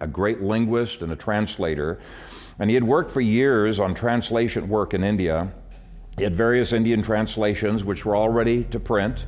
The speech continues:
He had made the Canarese New Testament, two large Old Testament books in Sanskrit. He had made a Bengali dictionary, a Telugu grammar, a Punjabi grammar,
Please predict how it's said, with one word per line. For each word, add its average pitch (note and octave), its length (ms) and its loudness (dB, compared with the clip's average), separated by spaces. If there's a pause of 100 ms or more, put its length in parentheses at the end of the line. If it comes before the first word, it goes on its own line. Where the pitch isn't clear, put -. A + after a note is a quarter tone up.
(580)
He G2+ 60 0
had G2 100 2
made G#2+ 260 2
the F#2+ 80 0
Canarese A2+ 640 2
New A#2 120 2
Testament, A2+ 640 -2 (180)
two B2 180 0
large A#2 400 4
Old A2 220 2
Testament G#2+ 440 0
books G#2+ 260 0
in F#2+ 120 0
Sanskrit. G#2+ 840 -2 (420)
He G#2 100 0
had G2+ 100 2
made G#2 160 2
a G2+ 40 4
Bengali G2 580 2
dictionary, A2+ 600 0
a A#2 40 -4
Telugu A2 640 0
grammar, G#2 540 2
a - 100 -4
Punjabi G#2 680 0
grammar, G#2 600 0